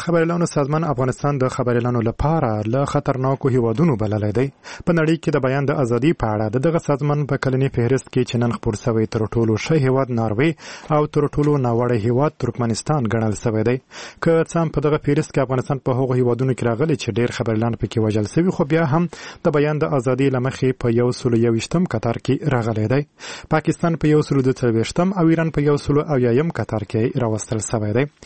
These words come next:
افغانستان د منځني اسیا د هیوادونو قزاقستان، قرغیزستان، تاجکستان او ازبکستان په نسبت د بیان په ازادۍ کې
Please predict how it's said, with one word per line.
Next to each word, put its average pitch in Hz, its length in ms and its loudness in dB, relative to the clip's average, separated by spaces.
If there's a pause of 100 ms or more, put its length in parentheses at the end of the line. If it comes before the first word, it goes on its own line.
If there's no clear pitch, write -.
(380)
افغانستان 165 460 0
د 160 80 2
منځني 151 320 2 (100)
اسیا 139 300 0
د 143 100 4
هیوادونو 131 440 2 (180)
قزاقستان، 120 760 0 (120)
قرغیزستان، 113 680 0
تاجکستان 165 480 0
او 156 100 4
ازبکستان 139 640 -2
په 135 100 2
نسبت 135 340 0 (320)
د 131 120 2
بیان 127 300 0
په 147 40 -2 (100)
ازادۍ 113 360 0 (100)
کې - 80 -2